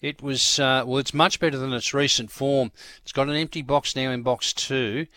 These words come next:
and, uh, it's well down in class on what has been meeting of recent times. And for fourth, the red runner here, Manila Dusk. It's a potential leader. You've got that red box around Sandown in, in a race that's not an overstrong race. You're always a hope.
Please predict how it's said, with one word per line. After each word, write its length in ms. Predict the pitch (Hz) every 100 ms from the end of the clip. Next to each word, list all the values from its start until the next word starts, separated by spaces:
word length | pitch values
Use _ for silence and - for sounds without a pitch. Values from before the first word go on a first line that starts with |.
| - - - -
and, 460 | 123 123 123 120 120
uh, 420 | 123 123 123 120 _ _ _
it's 260 | 127 - -
well 340 | 117 135 147
down 240 | 139 131
in 80 | 123
class 400 | 110 123 127 120
on 80 | 117
what 120 | 117
has 80 | 113
been 240 | - 113
meeting 280 | 117 127 117
of 120 | 110
recent 360 | 117 127 - 101
times. 480 | - 123 123 120 - - - - - -
And 200 | 127 123
for 80 | 120
fourth, 300 | - 156 143
the 100 | 120
red 200 | 135 131
runner 200 | 131 113
here, 180 | 120
Manila 340 | 117 117 123 120
Dusk. 440 | 113 120 117 - - - - -
It's 180 | 143 -
a 60 |
potential 640 | - - - 170 - 131
leader. 360 | 123 143 151 156 - - _ -
You've 160 | 123
got 200 | - 151
that 180 | 131 110
red 200 | 117 117
box 280 | 117 113 -
around 280 | 110 110 110
Sandown 580 | - 113 117 117 113 113
in, 200 | 113 120
in 200 | 120 117
a 80 |
race 340 | 113 123 127 -
that's 220 | 110 -
not 160 | 131 117
an 40 |
overstrong 560 | 120 120 110 - 120 113
race. 300 | 117 117 -
You're 180 | - 131
always 440 | 131 123 117 107
a 80 | 104
hope. 240 | 120 113